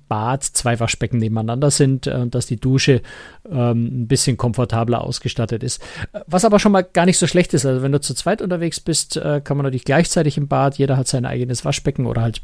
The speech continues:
das Waschbecken ist breit genug, jeder hat seinen eigenen Wasserhahn, da spart man ein bisschen Zeit vielleicht in der Früh. Ähm, was mir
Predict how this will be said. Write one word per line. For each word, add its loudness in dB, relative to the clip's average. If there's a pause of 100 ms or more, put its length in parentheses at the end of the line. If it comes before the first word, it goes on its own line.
das -4
Waschbecken -2
ist -2
breit 0
genug, 6
jeder 4
hat 2
seinen -2
eigenen -4
Wasserhahn, 2
da -4
spart -6
man -6
ein -6
bisschen -6
Zeit 0
vielleicht 0
in -6
der 0
Früh. 0 (1000)
Ähm, 0 (280)
was 2
mir 8